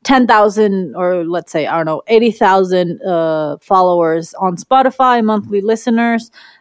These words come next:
Your catalog right now is worth, let's say, ten thousand dollars. So we give you the money up front. You sign, you temporarily give us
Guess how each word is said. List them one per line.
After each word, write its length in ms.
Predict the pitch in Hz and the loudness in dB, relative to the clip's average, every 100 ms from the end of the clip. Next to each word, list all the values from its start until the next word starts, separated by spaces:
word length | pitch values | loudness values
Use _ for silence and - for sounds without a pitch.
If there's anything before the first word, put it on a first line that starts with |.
| _ | _
Your 360 | 185 226 240 220 | 0 2 2 0
catalog 560 | 226 208 202 185 180 | 0 2 2 0 0
right 200 | 185 180 | -2 -2
now 400 | 208 214 208 208 | 0 2 4 2
is 200 | 214 190 | 0 -4
worth, 500 | 175 190 180 180 - | 0 2 2 0 -4
let's 240 | 190 175 - | -6 -6 -4
say, 140 | 175 | -4
ten 340 | 175 - 185 | -4 -6 -4
thousand 380 | 175 170 156 170 | 0 0 0 -2
dollars. 520 | 180 202 226 247 - - - - | 2 4 4 0 -4 -18 -20 -20
So 160 | - 208 | 0 2
we 140 | 202 | 2
give 200 | 190 226 | 2 2
you 80 | 202 | 2
the 120 | 202 | 2
money 260 | 190 190 190 | 2 2 0
up 180 | 170 - | -4 -4
front. 400 | 277 285 285 - - _ | 0 2 2 -2 -20 _
You 160 | 208 226 | -2 -2
sign, 640 | - - 262 254 254 233 - | -2 0 2 2 0 -2 -4
you 320 | 208 214 175 | -4 -4 -6
temporarily 920 | - 285 277 311 254 233 220 214 214 | -2 0 2 2 4 2 2 2 -2
give 260 | 185 208 196 | -2 -2 0
us 340 | 202 196 - | -2 -2 -8